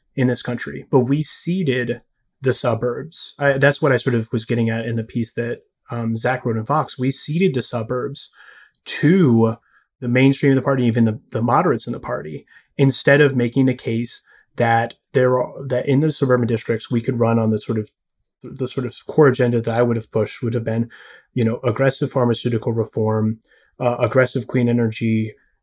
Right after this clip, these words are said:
jobs, and sort of aggressive, like, sort of anti-pollution measures, and then sort of family leave and childcare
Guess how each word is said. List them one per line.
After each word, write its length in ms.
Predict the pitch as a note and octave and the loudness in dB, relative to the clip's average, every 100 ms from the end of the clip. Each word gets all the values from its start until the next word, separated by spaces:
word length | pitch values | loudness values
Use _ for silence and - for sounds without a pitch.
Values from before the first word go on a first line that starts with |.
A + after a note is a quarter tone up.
| _ - | _ -4
jobs, 640 | A#2+ A#2 A#2 A#2 A#2 - - _ - | 0 4 2 0 -4 -14 -20 _ -4
and 140 | A#2 | -2
sort 160 | - A#2+ | 0 0
of 160 | A2 - | 0 -2
aggressive, 500 | B2 A2 A#2+ - A#2 | -4 0 0 0 0
like, 140 | A#2 G#2+ | 0 -2
sort 140 | A#2+ | -4
of 120 | A2+ | -2
anti-pollution 920 | A#2+ A2+ A#2+ A2 A#2 A#2+ - A#2 A#2 - - _ - | -2 0 -2 0 0 2 2 2 2 0 -14 _ 2
measures, 560 | A#2+ A2+ A2+ A2+ - _ - - - | 2 2 0 -2 -6 _ -20 -20 -2
and 180 | C3+ B2 | 2 4
then 120 | A#2+ | 4
sort 200 | - A#2+ | 2 0
of 80 | A2 | 2
family 260 | B2 A#2+ | 2 2
leave 220 | A2+ A2+ A2 | 2 2 0
and 80 | |
childcare 600 | G#2+ A#2 A2+ A#2 - - | -4 -6 -6 -8 -12 -14